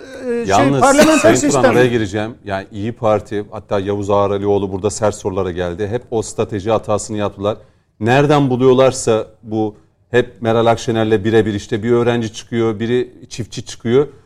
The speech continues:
Speaker 2: Sonra gerçeğine bir bakıyoruz ki İYİ Parti'nin bir, e, üyesi ve hali ve
Speaker 1: Ya o öyle
Speaker 2: durumu
Speaker 1: de
Speaker 2: da hiç öyle
Speaker 1: C H P'ninki
Speaker 2: anlattığı
Speaker 1: öyle
Speaker 2: gibi
Speaker 1: değil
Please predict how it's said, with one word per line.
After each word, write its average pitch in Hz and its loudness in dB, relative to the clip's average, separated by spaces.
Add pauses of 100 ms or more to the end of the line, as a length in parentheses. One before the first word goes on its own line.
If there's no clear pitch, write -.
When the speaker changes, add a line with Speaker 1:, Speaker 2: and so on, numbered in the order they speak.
(100)
Speaker 2:
Sonra 127 4
gerçeğine 127 4
bir 135 -6
bakıyoruz 131 0
ki 139 -12
İYİ 139 -2
Parti'nin 123 0
bir, 110 -6
e, 104 0
üyesi 113 -2
ve 131 4 (640)
hali 113 0
ve 123 4
Speaker 1:
Ya 180 4
o 208 4
öyle 208 8
Speaker 2:
durumu - 6
Speaker 1:
de 240 8
Speaker 2:
da 175 8
hiç 185 6
öyle 180 8
Speaker 1:
C - 8
H - -
P'ninki 175 8 (240)
Speaker 2:
anlattığı 196 4
Speaker 1:
öyle - 8
Speaker 2:
gibi 143 4
Speaker 1:
değil 262 6